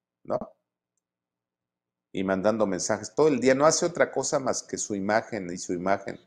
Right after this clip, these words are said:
Si realmente trabajara, el país estaría en otras condiciones.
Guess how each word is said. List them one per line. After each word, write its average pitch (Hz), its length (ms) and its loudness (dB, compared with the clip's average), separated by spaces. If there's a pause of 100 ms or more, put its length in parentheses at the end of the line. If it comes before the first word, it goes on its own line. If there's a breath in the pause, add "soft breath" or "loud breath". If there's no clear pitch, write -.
(1400)
Si - 180 2
realmente 131 440 6
trabajara, 107 460 6
el 104 120 -2
país 98 240 0
estaría 101 320 0
en 101 60 -2
otras 98 280 -4
condiciones. - 760 -6